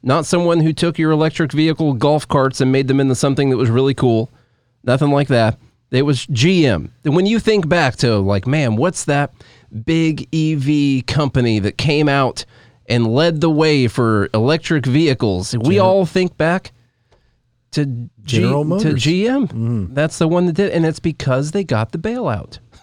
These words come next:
Speaker 2: That's,
Speaker 1: <laughs>
Speaker 2: that's, that's
Speaker 1: why.
Speaker 2: right.
Speaker 1: Okay, so Biden credits G M and ignores Tesla on electrification of cars, and Musk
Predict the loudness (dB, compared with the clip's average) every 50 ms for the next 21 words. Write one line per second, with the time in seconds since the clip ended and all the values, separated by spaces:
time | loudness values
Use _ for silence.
0 | -6 -4 0 0 0 0 2 0 -2 0 0 -4 -4 -2 -4 -6 -4 -2 -4 -2
1 | 0 -2 -2 0 2 2 2 2 0 -2 -2 -4 -14 -16 -16 -16 -14 -6 -4 0
2 | 2 2 2 2 2 2 2 2 2 2 4 2 2 2 2 2 2 2 2 2
3 | 2 0 0 -2 0 2 2 2 4 2 2 2 2 2 2 2 2 2 2 2
4 | 2 0 0 0 0 0 0 0 0 0 0 2 0 0 -2 -4 -6 -6 -2 0
5 | 0 0 0 -2 -2 -2 0 2 4 4 4 4 2 2 0 -2 0 0 2 2
6 | 2 2 2 2 0 -2 -4